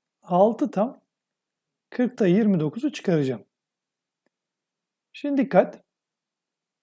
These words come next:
Ben burayı on tam, on tam, ee,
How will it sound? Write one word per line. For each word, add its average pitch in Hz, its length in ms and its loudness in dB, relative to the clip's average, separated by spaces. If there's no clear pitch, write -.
Ben 277 220 -2
burayı 202 480 2
on 240 360 4
tam, 180 360 -4
on 156 260 -4
tam, 151 300 -10
ee, 143 840 -4